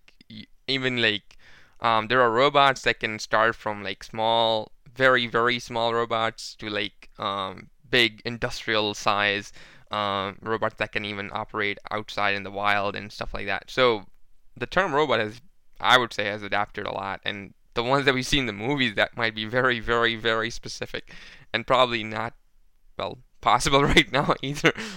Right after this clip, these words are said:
Um, yeah. Um, but yeah, I mean, I would say, like, um, the ones in the movies that people have the perception they're evil and everything. I, well, at least our lab and me,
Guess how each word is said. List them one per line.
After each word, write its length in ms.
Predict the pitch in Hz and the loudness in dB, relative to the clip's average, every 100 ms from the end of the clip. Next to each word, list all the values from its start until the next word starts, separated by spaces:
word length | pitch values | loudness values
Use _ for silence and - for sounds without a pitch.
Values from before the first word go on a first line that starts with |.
| 156 - - | -16 -12 -8
Um, 540 | 110 113 107 107 113 - - 147 - - | -4 -2 -4 -8 -14 -20 -20 -20 -14 -2
yeah. 260 | 113 101 - - - _ _ - | 0 0 -4 -14 -20 _ _ -4
Um, 800 | 117 120 120 120 117 107 - - _ - | 0 2 2 0 -4 -8 -12 -16 _ 0
but 160 | 160 | 4
yeah, 160 | 170 170 | 8 8
I 80 | 156 | 8
mean, 160 | 156 | 8
I 100 | 151 | 6
would 160 | 156 156 | 4 2
say, 180 | 160 151 | 4 4
like, 380 | 120 107 - - - | 4 0 -10 -18 -8
um, 600 | 110 110 110 104 101 - | -2 0 -2 -4 -14 -16
the 200 | - 127 | -6 -2
ones 200 | 131 156 | 2 2
in 100 | 143 | 0
the 60 | 120 | -2
movies 440 | 110 117 127 117 | -2 0 0 -2
that 160 | 117 - | -8 -10
people 300 | 113 - 110 | -10 -6 -2
have 260 | 104 101 | 0 -2
the 80 | 101 | -4
perception 560 | 110 113 110 - 104 104 | -8 -6 -6 -6 -10 -6
they're 220 | 107 104 | -6 -6
evil 540 | 110 110 110 101 98 | -8 -12 -10 -8 -8
and 300 | 98 98 104 - | -10 -14 -16 -14
everything. 420 | 123 110 107 98 - | -14 -14 -14 -14 -6
I, 240 | 113 - - - - - | -2 -2 -4 -16 -20 -14
well, 240 | - - - - - - | -10 -10 -14 -20 -20 -6
at 120 | 131 | 0
least 360 | 160 165 - - - | 2 2 -2 -12 0
our 260 | 151 151 139 | 6 6 8
lab 320 | 127 120 117 | 8 8 8
and 280 | 107 104 110 | 4 0 -6
me, 360 | 117 117 113 | -2 -2 -2